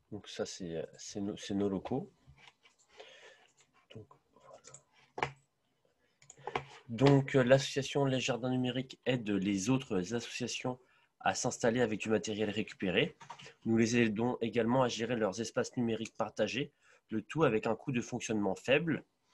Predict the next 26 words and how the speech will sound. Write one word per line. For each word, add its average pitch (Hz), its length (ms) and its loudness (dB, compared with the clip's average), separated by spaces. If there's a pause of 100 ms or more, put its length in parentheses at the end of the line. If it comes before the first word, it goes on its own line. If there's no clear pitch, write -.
(240)
Cela 131 320 8
est 143 60 8
possible 139 320 0
grâce 139 240 4
à 113 40 -2
du 110 120 2
matériel 110 400 4
reconditionné 123 920 -2 (380)
et 110 100 -2
grâce 160 240 0
à 117 60 4
la 104 80 4
mise 135 180 4
en 117 80 2
commun 135 360 2
de 110 140 -2
moyens 117 480 4
et 117 60 -2
de 101 80 -6
compétences 139 520 -6
de 131 100 -2
chacun. - 260 -8 (760)
Nous 110 60 -2
travaillons 127 640 -2 (160)
dans 110 160 -2
cet - 140 -10